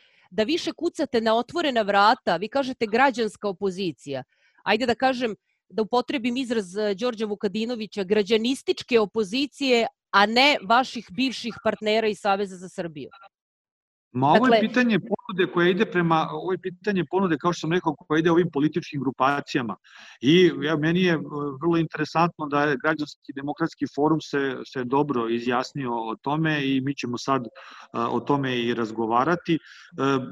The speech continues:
Speaker 2: mislim da kako budu te stvari prolazile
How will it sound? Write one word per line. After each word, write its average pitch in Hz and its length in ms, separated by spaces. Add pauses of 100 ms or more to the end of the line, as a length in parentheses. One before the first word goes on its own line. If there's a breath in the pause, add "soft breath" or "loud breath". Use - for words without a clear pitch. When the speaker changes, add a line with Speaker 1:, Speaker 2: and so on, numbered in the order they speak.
(360)
Speaker 2:
mislim 156 300
da 143 180
kako 151 240
budu 147 280
te 143 200
stvari 151 380 (100)
prolazile 147 800